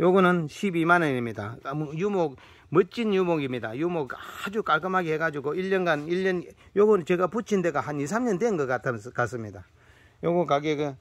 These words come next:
어, 이십일 번 가격은 이, 십이만 원입니다.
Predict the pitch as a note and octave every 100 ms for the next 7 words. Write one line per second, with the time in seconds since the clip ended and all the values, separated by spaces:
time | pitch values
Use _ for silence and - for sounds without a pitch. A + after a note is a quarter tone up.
0 | - C3 C3 B2 C#3+ E3+ F#3 G3 F#3+ E3+
1 | D3+ D#3+ D3+ D#3+ D#3+ - _ B2+ D3 D#3+
2 | _ _ _ - G#3+ F#3 D#3+ E3+ D#3+ C3
3 | A2 G#2+ C3